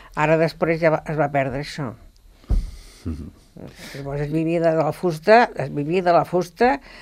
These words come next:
Speaker 1: de la, de la brossa, diguéssim, també de, de, de les rames, que feien gavella,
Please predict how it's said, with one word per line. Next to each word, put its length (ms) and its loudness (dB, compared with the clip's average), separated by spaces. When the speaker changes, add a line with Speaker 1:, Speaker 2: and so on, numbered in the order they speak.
Speaker 1:
de 220 2
la, 360 6
de 280 0
la 160 2
brossa, 420 2
diguéssim, 520 -2
també 360 2
de, 200 -2
de, 300 -12
de 100 -6
les 180 -4
rames, 460 0
que 160 -4
feien 420 0
gavella, 480 2